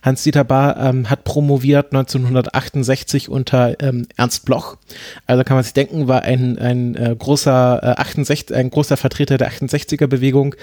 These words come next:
ähm, ist auch philosophisch, äh, dem, dem philosophischen Anarchismus zugetan. Und es gibt hier zu seinem sechzigsten Geburtstag eine, ähm, eine Festrede, die hat, äh, anlässlich seines Gebur-, Geburtstags gehalten wurde von,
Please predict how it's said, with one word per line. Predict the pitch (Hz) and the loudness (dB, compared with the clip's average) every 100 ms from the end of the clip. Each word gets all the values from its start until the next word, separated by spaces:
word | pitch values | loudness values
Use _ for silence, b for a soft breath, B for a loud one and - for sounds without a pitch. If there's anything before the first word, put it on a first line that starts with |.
| B B B | B B B
ähm, | 131 127 131 | 0 0 0
ist | 147 - | -2 0
auch | 131 | 2
philosophisch, | 143 127 139 147 135 | 2 2 2 2 0
äh, | - 135 | 0 -2
dem, | 117 131 127 | 2 0 2
dem | 123 123 | 0 0
philosophischen | 123 139 127 135 127 - - | 0 2 2 2 0 -4 -4
Anarchismus | 127 117 - 175 135 123 - | -2 -2 -2 -2 -2 -4 -2
zugetan. | - 139 - 123 120 160 190 - B B B B - | 0 0 0 -2 0 0 -2 -8 B B B B 0
Und | 135 139 | 0 2
es | - 135 | 0 0
gibt | - - | -2 -4
hier | - 160 147 143 - | 0 2 4 2 -2
zu | - 165 | -2 0
seinem | 147 135 | 2 2
sechzigsten | 147 - 156 - 147 | 0 0 -4 -4 -8
Geburtstag | 131 131 139 - 135 - | -4 -2 -2 0 -2 0
eine, | 127 127 123 120 123 | 0 2 2 2 0
ähm, | 117 117 110 110 - B B B _ | -2 -4 -4 -6 -10 B B B _
eine | 127 117 | -2 0
Festrede, | 110 175 - 180 165 151 | 0 -2 0 0 2 2
die | 131 | 4
hat, | 127 - | 2 0
äh, | 110 | -4
anlässlich | 92 - 131 117 139 - | -6 -2 0 2 0 -2
seines | 123 113 | -2 -2
Gebur-, | - 143 - | -2 -2 0
Geburtstags | 127 135 - 135 - | -2 0 0 -2 -2
gehalten | 123 135 143 151 | 0 0 0 0
wurde | 151 143 | 2 2
von, | 139 - 123 127 127 | 0 -2 -2 0 -2